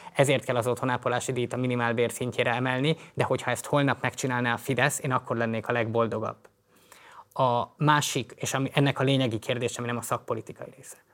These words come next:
Igen, van nagyon sok legitim dű. Ezeknek az embereknek, akik ezt a gyűlöletet érzik, nagyon sok szempontból a gyűlöletet a lelkébe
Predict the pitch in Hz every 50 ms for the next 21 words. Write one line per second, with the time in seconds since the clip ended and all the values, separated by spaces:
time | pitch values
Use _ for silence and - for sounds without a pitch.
0 | _ _ _ _ _ _ _ _ _ - _ _ _ _ - _ _ _ _ _
1 | _ _ _ _ _ _ _ _ _ _ _ _ - 180 156 147 120 113 110 -
2 | - 165 143 175 180 180 170 170 160 147 143 123 - - 170 - 196 - 135 120
3 | - - - 151 147 143 123 139 117 110 - _ _ _ _ _ _ _ _ -
4 | - 175 - 196 170 - - 143 131 - 131 147 147 156 160 151 147 139 120 -
5 | - 120 - - 120 - 120 - 135 131 - - 139 123 135 135 123 120 117 113
6 | - 120 - - 127 127 123 - 170 165 - 214 202 143 135 - - 147 - -
7 | - - 147 135 127 131 123 127 127 147 147 139 131 123 - - 110 - 120 117
8 | 113 113 110 - - - 147 147 151 175 185 190 175